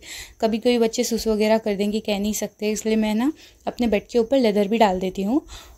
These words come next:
तो उस वजह से, अ, ये जो कॉटन की चादर है ना, वो लेदर को अच्छे से होल्ड करके रखती है। तो ये वाला लेदर यहाँ पर मैं अपने बेड के ऊपर डालती हूँ ताकि मेरा गद्दा गंदा ना हो।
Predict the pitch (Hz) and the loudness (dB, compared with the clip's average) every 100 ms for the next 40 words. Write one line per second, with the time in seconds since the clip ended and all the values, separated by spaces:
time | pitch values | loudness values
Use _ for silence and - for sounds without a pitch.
0 | - 214 208 214 240 - - - - 214 | -4 0 4 6 4 2 -6 -8 -2 2
1 | 220 226 226 269 330 349 - 214 202 202 | 2 2 2 0 0 -4 -6 -4 -4 -2
2 | 208 220 254 220 208 233 247 262 240 208 | -2 -2 0 2 2 2 2 2 2 2
3 | 214 214 233 254 220 202 208 - 233 - | 2 2 2 2 2 0 -4 -6 -8 -8
4 | 208 262 202 202 185 202 190 214 202 - | -6 -6 -2 -4 -4 -8 -8 -10 -12 -16
5 | 233 240 - - - - - 226 226 214 | -16 -16 -18 -20 -20 -20 -2 4 4 6
6 | 247 262 269 240 202 226 - - - 220 | 4 4 4 2 2 0 -2 -4 -2 0
7 | 196 240 233 233 247 220 190 - 214 208 | -2 -2 -2 -2 -2 -2 -2 -2 -4 -2
8 | 220 208 190 185 190 285 - - _ - | 0 0 0 -4 -6 -6 -10 -20 _ -8
9 | 202 240 240 254 202 185 233 240 214 190 | -2 0 2 2 0 0 2 2 2 0
10 | 190 185 190 254 | -2 -4 -4 -6